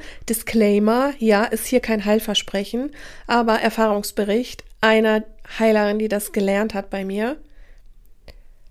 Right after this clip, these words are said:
Sie hat die Haut von einem Kind transformiert. Das hatte am ganzen Bauch so Warzen.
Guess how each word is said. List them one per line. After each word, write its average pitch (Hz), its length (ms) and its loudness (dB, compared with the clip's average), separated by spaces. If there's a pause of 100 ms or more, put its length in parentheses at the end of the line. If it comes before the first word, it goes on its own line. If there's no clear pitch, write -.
(720)
Sie 220 240 2
hat 294 240 2
die 254 280 2 (540)
Haut 233 240 6
von 226 160 -2
einem 208 120 -2
Kind 254 220 -2
transformiert. 214 580 -8
Das 214 120 -10
hatte 226 180 -2
am 220 120 0
ganzen 269 380 0
Bauch 247 260 2
so 226 160 -4
Warzen. 233 560 0